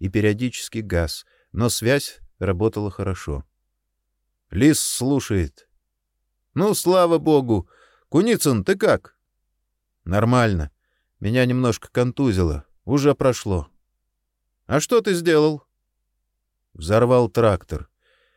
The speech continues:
Точнее, сначала сбросил его на полном ходу в яму, а потом взорвал. Попытался я внятно все объяснить товарищу». Минин вздохнул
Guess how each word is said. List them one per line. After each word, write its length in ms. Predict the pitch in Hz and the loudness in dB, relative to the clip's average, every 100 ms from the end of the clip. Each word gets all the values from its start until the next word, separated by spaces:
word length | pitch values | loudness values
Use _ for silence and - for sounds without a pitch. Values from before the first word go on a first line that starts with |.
| _ - | _ -8
Точнее, 400 | 98 - 143 135 | -6 0 2 2
сначала 480 | - 123 - 127 117 | 0 0 2 2 0
сбросил 500 | 104 131 127 - 104 | 0 0 2 0 -2
его 160 | 104 | 0
на 140 | 98 98 | 0 0
полном 340 | 107 107 101 | 0 0 -2
ходу 300 | - 101 107 | -4 -4 -2
в 60 | 101 | 0
яму, 320 | 120 123 92 | 2 2 0
а 60 | 82 | -2
потом 340 | 80 117 107 | -4 -2 -2
взорвал. 600 | 76 95 82 87 92 90 _ _ _ _ | 0 -2 0 0 0 -2 _ _ _ _
Попытался 640 | - 87 85 123 123 - | -10 -6 0 2 2 0
я 180 | 107 101 | -2 -2
внятно 600 | 85 98 120 117 113 107 - _ _ | 0 0 0 0 -4 -6 -8 _ _
все 300 | - - 110 | -8 2 2
объяснить 800 | 104 87 82 - 92 95 - - | 2 -2 -6 -2 -2 -2 -6 -10
товарищу». 640 | 85 85 80 73 - - 98 _ _ _ _ _ _ _ _ _ _ _ - | -4 -2 -4 -6 -14 -20 -20 _ _ _ _ _ _ _ _ _ _ _ -2
Минин 400 | 135 165 151 123 | 0 2 0 -2
вздохнул 760 | 110 127 123 - 151 151 117 | -2 0 0 -2 -2 0 -2